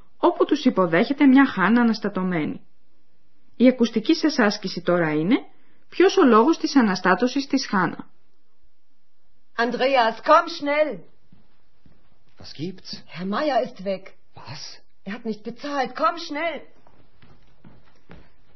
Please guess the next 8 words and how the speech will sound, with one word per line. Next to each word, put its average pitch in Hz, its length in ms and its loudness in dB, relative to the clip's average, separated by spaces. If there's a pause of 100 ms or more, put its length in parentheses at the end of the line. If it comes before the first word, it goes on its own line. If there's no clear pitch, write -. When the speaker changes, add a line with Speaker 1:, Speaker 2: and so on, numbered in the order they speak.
(440)
Speaker 1:
Υποθέτω 262 560 4
να 285 120 8
καταλάβατε 202 760 4
πως 285 200 2
η 247 80 4
Χάνα 220 360 4
είναι 185 160 2
αναστατωμένη 180 840 2